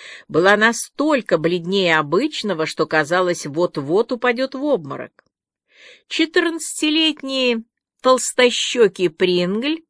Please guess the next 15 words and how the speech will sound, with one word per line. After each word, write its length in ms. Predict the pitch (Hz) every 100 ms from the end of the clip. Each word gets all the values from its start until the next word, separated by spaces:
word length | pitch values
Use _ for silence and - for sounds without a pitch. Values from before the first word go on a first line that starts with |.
| _ _
обычно 440 | 180 190 214 - 202
весёлый 600 | 190 214 226 196 160 165
и 20 |
бойкий 560 | 151 151 156 151 - 247
мальчуган 760 | 269 262 - 262 262 269 262
в 40 | 254
очках 580 | 269 - - 262 254 -
с 100 | -
круглыми 520 | 247 254 233 233 233
глазами 680 | 233 240 220 233 226 220
и 60 | 226
светлыми, 640 | - 214 220 214 214 208
почти 420 | 208 202 - -
белыми 500 | 180 196 196 190 185
волосами, 840 | 180 185 185 190 - 185 175 180